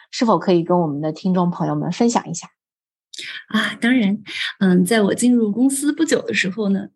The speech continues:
Speaker 2: 我就曾经大胆地提出过，我们为什么不能做异味控制界的苹果呢？
Speaker 1: 嗯。
Speaker 2: 我觉得做品牌，做出精神力量的，像苹果这样敢为天下先，去将产品设计出，啊，膜拜感来的，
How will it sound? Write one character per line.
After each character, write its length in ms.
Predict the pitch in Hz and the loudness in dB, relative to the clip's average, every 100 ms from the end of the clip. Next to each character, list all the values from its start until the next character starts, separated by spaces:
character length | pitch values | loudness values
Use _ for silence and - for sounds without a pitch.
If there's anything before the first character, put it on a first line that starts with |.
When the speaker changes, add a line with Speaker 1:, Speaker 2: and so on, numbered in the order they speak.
| - | -6
Speaker 2:
我 120 | 175 | -2
就 200 | 175 196 | -2 -2
曾 220 | 196 185 | -2 -4
经 240 | 202 214 226 | -2 -2 -2
大 180 | - - | -2 -2
胆 140 | - | -4
地 100 | - | -8
提 200 | - - | -8 -6
出 240 | 185 226 226 | -2 0 0
过， 240 | 220 - - - - | -2 -4 -12 -20 -4
我 80 | - | 0
们 180 | 190 214 | 2 2
为 140 | 277 | 2
什 120 | 269 | 2
么 140 | 202 202 | 0 0
不 160 | 196 | 0
能 180 | 208 226 | 0 0
做 220 | 226 247 | -2 -2
异 200 | - 285 | 0 2
味 140 | 269 262 | 2 -2
控 280 | - 302 285 | 0 0 0
制 140 | 233 | -2
界 180 | 226 247 | -4 -6
的 100 | 226 | -6
苹 240 | - - | -6 -4
果 300 | 285 - - | -4 -6 -8
呢？ 180 | - 208 - _ 208 | -6 -6 -8 _ -8
Speaker 1:
嗯。 200 | 180 147 | -6 -6
Speaker 2:
我 60 | 180 | -8
觉 140 | 165 | -8
得 120 | 202 240 | -6 -4
做 140 | 285 | -4
品 200 | 277 320 | -4 -10
牌， 320 | - - 208 | -8 -6 -4
做 200 | 226 285 | -2 -2
出 260 | 254 - 269 | -2 -2 -4
精 320 | 269 - 330 | -2 2 2
神 220 | 330 196 | 4 2
力 140 | 196 196 | 2 2
量 260 | 190 190 | 0 -4
的， 160 | - - - | -10 -12 -4
像 200 | 262 240 | -2 -2
苹 240 | - 190 | -2 -2
果 160 | 214 196 | 0 0
这 120 | 196 | 2
样 180 | 208 196 | 2 2
敢 220 | - 175 | -2 -4
为 120 | 185 | -6
天 300 | 214 247 254 | -2 0 0
下 220 | 262 226 | 0 -4
先， 340 | 208 240 240 240 - - - | -2 -2 -2 -6 -12 -16 -8
去 180 | - 285 | -2 0
将 240 | 277 277 277 | 2 2 2
产 240 | - 226 | 0 0
品 240 | 220 208 | 0 0
设 220 | 202 240 226 | -2 -2 -2
计 160 | 226 | -2
出， 380 | 208 - 240 247 | -4 -4 -2 -2
啊， 300 | - 196 185 | -2 -2 0
膜 320 | 185 180 170 | 4 4 2
拜 220 | - 320 | 0 0
感 220 | - - - | 0 -4 -6
来 160 | - | -12
的， 100 | - | -12